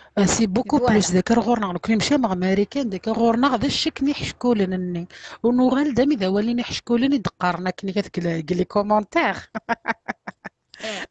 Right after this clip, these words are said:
Speaker 1: أي غار؟
Speaker 2: إيه.
Speaker 1: والله مضحكو ثاكي كثر الساكي مازال يتك قاروينو. يما تيرحم ربي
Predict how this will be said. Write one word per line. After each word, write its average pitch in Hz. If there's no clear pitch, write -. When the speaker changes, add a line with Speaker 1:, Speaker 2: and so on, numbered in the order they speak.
Speaker 1:
أي 226
غار؟ 262
Speaker 2:
إيه. 175
Speaker 1:
والله 311
مضحكو -
ثاكي 311
كثر 359
الساكي 349
مازال 254
يتك 247
قاروينو. 190
يما 269
تيرحم 226
ربي 208